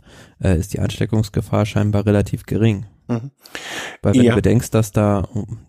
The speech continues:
Speaker 1: ja, hundertsiebzig, hundertachtzig Leute Stoßstange an Stoßstange fahren und, äh, rumniesen und alles, aber ja, also die, die Anzahl der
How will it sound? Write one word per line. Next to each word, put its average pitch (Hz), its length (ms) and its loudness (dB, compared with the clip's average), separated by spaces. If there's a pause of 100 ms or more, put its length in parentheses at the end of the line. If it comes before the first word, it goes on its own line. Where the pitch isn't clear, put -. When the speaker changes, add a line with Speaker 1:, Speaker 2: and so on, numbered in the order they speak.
Speaker 1:
ja, 98 200 0
hundertsiebzig, 110 800 -2
hundertachtzig 107 540 -2
Leute 107 260 0
Stoßstange 110 520 -2
an 95 100 -4
Stoßstange 117 640 -2 (440)
fahren 117 440 -2
und, 107 340 0
äh, 98 100 -4
rumniesen 117 800 2
und 104 180 -4
alles, 120 380 0
aber 110 400 0 (520)
ja, 123 200 2
also 101 260 -2
die, 95 480 0
die - 180 -4
Anzahl 110 300 0
der 98 380 -2